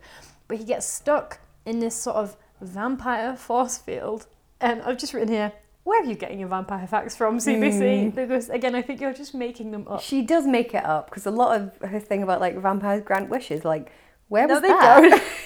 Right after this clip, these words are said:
Speaker 1: don't. <laughs> You're thinking of
Speaker 2: That's
Speaker 1: a genie.
Speaker 2: genies.
Speaker 1: <laughs>
Speaker 2: Or fairies, maybe.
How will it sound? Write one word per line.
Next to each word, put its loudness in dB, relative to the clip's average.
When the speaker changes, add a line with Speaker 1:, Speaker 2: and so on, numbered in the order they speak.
Speaker 1:
don't. 0
<laughs> -
You're 2
thinking -6
of -6
Speaker 2:
That's 4
Speaker 1:
a -2
genie. 4
Speaker 2:
genies. -4
Speaker 1:
<laughs> -20
Speaker 2:
Or -2
fairies, -4
maybe. -10